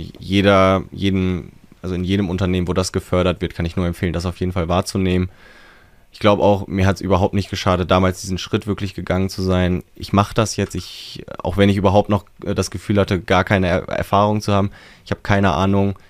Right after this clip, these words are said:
ich weiß nicht, was Führung ist, aber ich hab's einfach gemacht. Ich glaube, das hat mir jetzt so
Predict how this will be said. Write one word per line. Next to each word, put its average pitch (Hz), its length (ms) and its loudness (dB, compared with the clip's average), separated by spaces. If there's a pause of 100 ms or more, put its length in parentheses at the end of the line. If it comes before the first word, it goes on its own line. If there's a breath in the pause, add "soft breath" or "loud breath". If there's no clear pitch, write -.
ich - 100 -20
weiß 90 140 2
nicht, 95 120 -6
was 90 120 -4
Führung 98 340 -2
ist, 90 120 -6
aber 85 140 -2
ich 82 100 -8
hab's - 120 -8
einfach 95 220 -4
gemacht. 101 460 2 (540 loud breath)
Ich - 60 -20
glaube, 95 280 6
das 87 160 2
hat 107 120 -2
mir 95 160 2
jetzt 90 180 2
so 90 380 0